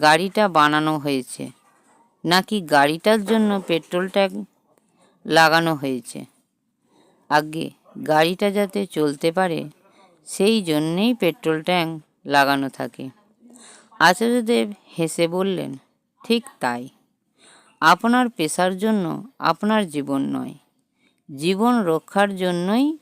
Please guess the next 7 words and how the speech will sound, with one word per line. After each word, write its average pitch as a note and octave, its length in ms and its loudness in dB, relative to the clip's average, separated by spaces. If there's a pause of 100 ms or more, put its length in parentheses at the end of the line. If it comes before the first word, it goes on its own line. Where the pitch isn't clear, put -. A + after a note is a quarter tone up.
(120)
পেশার C#3+ 400 -2
প্রয়োজন। B2+ 560 -8 (1300)
শুধু A3 360 0 (600)
পেশাতেই G#3+ 640 0 (500)
জীবন F3+ 540 -2
সমর্পণ E3+ 720 -2
করলে F#3+ 440 -2